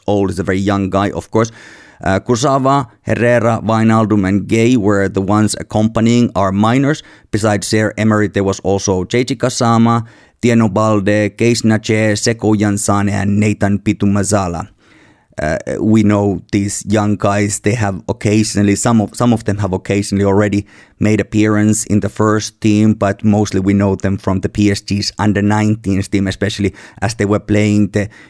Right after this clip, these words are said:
uefa Youth League last year and they were playing quite well there.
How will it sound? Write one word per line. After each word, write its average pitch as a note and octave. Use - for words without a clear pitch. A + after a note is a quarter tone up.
uefa G#2
Youth G#2
League G2
last G#2
year G#2+
and -
they G#2+
were G2+
playing G2+
quite F#2+
well G#2
there. G#2+